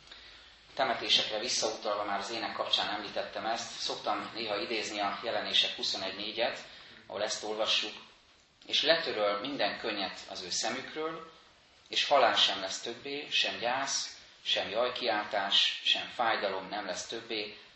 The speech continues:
mert az elsők elmúltak.” Ugye, „Íme újjá lett minden”, ez az új teremtésnek a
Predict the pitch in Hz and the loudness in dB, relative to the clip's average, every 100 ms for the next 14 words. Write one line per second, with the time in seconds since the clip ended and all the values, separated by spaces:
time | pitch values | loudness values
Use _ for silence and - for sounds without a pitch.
0 | - 113 104 - - 113 110 104 95 92 | -14 -8 -8 -6 0 4 6 4 2 -6
1 | - - - 101 90 87 85 85 90 - | -14 -20 -12 -6 -6 -6 -10 -10 -10 -10
2 | - - - - - - 110 104 101 110 | -12 -16 -18 -16 -16 -14 -12 -6 -6 -4
3 | 104 92 95 95 98 90 87 95 101 110 | -4 -2 -2 -4 -8 -8 -8 -8 -10 -10
4 | 98 101 90 92 92 - 92 95 95 | -4 -4 -2 -2 0 0 -2 -4 -4